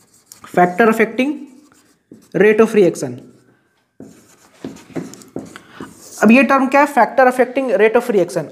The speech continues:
अगर suppose करिए कि अगर A plus B, अ, C में form कर रहा होगा, तो होप so कि ये जब ये, अ, reaction form हो रहा होगा,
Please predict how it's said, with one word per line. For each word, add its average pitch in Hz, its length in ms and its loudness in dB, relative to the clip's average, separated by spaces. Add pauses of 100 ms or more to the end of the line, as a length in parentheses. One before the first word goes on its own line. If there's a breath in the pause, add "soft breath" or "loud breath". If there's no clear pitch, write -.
अगर 240 160 2
suppose 277 360 -2
करिए 196 420 -6 (520 soft breath)
कि 262 80 -10
अगर 254 280 2
A 262 200 2
plus 269 240 2
B, 247 220 -2 (140)
अ, 202 80 -12
C 247 260 -6
में 254 120 -2
form 240 340 0
कर 226 280 0
रहा 233 140 4
होगा, 175 320 0 (600 soft breath)
तो 254 100 0
होप 262 340 2
so 302 200 -2
कि 285 60 -4
ये 285 120 0
जब 269 200 2
ये, 277 140 0
अ, 285 120 -6 (440)
reaction 220 360 -2
form 269 260 2
हो 269 120 4
रहा 226 120 6
होगा, 185 300 2